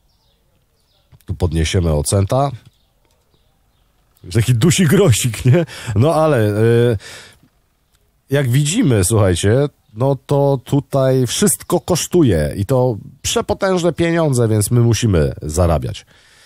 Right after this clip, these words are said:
Em, dwa czterdzieści sześć za wodę. Okej. E, serek, zobaczmy. Cztery trzydzieści dwa też możemy podnieść, a niech,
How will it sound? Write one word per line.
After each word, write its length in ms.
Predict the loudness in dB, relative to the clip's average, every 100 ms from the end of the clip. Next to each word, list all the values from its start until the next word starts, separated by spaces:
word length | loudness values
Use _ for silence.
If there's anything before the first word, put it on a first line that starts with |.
| _ -6
Em, 840 | 0 2 2 2 0 -2 -2 -2
dwa 240 | -2 -2 -4
czterdzieści 680 | -2 -2 0 -2 -4 -4 -4
sześć 320 | -2 0 0
za 160 | 0
wodę. 600 | 0 0 2 0 0 -2 -10 _ _ _ _ _ _ _ _ -18
Okej. 540 | -12 -4 0 2 0 -6 _ _ _ _ _ _ -4
E, 380 | 0 2 2 0
serek, 540 | 0 0 -2 -4 -4
zobaczmy. 640 | -2 -4 -6 -8 -8 -8 -8
Cztery 400 | -8 -4 -2 -2
trzydzieści 500 | -4 -2 -2 -2 0
dwa 160 | 0
też 180 | 0 -2
możemy 360 | -4 -6 -8 -10
podnieść, 560 | -10 -10 -10 -10 -8
a 160 | -4 -2
niech, 380 | -2 -4 -6